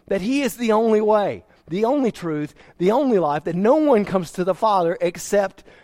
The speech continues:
by him. That's another prominent option in our day. Then there's option C, which relegated Jesus to any of the other prophets of old.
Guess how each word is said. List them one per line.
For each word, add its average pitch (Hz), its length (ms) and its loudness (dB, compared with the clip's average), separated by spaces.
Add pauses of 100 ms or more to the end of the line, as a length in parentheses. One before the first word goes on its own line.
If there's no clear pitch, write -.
(160)
by 147 460 -2 (260)
him. 113 380 -4 (680)
That's 151 220 -4
another 233 280 4
prominent 165 420 0
option 139 320 -4
in 131 60 -6
our 123 140 -6
day. 117 140 -8
Then 349 200 -4
there's 415 180 0
option 214 380 0
C, 180 520 -6 (640)
which - 220 -6
relegated 226 580 2
Jesus 202 380 -6
to - 160 -12
any 311 240 0
of 269 100 0
the 214 140 0
other 196 240 2
prophets 147 840 -4
of 156 140 -2
old. 147 420 0